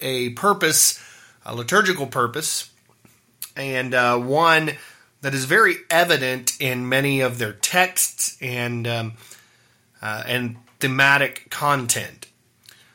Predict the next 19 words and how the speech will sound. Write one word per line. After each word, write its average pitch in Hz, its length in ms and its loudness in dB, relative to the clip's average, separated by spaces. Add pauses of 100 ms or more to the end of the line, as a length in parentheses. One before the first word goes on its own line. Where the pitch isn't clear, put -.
(220)
Well, 131 120 -8
Psalm 170 560 2 (160)
one 170 260 2
twenty-three 185 680 0
is 139 300 0
no 156 360 2
different. 156 600 -2
The 135 300 -2
last 135 960 2
two 190 300 -2
verses 156 640 2
of 127 360 -2
this 165 220 0
psalm, 139 420 0
it 131 120 0
is 135 120 2
only 190 260 2
four 190 300 2
verses, 143 720 0